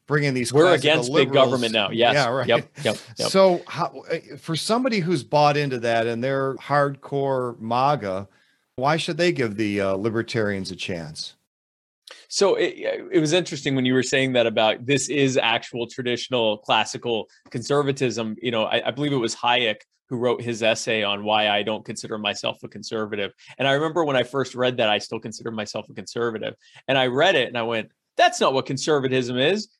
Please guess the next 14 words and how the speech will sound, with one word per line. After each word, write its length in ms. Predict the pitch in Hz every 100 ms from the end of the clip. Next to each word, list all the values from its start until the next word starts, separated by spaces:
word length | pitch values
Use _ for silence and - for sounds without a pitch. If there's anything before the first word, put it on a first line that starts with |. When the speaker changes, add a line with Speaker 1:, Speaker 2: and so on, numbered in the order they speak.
| _
Speaker 2:
And 140 | 143 160
then 100 | 175
I 80 | 160
looked 300 | 196 214 151
and 120 | 135
I'm 120 | 131
like, 280 | 135 123 - _ _ _ _ _
"Oh, 280 | 190 220 180
no, 140 | 185 185
that's, 300 | 190 196 - _ _ _ _
oh, 180 | 156 165
wow, 340 | 131 139 110
that 220 | 113 135
is," 240 | 151 131